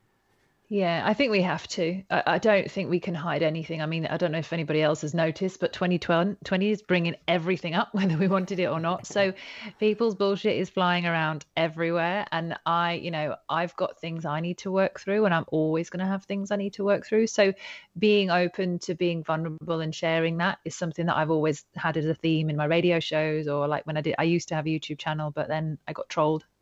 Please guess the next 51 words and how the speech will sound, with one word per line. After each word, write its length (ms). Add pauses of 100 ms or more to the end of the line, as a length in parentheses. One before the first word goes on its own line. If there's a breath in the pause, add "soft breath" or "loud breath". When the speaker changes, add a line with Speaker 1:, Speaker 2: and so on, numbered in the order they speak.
(100)
Speaker 1:
And 80
I 40
panicked 460
and 160
was 140
like, 120
"Oh 160
my 140
God." 260 (480 loud breath)
And, 360
uh, 180
but 80
I 40
was 120
really 220
raw 240
and 120
vulnerable, 380
but 80
I 60
just 160
didn't 160
know 160
how 240
to 120
deal 280
with 100
the 80
backlash 480
that 120
you 100
might 180
get 220
from 140
that. 180
So 80
it 80
wasn't 200 (300)
good 160
for 120
my 60
mental 300
health 240
back 160
then. 220 (560 loud breath)
Um, 320
that 100
was 100
about 140
eight, 380
no, 160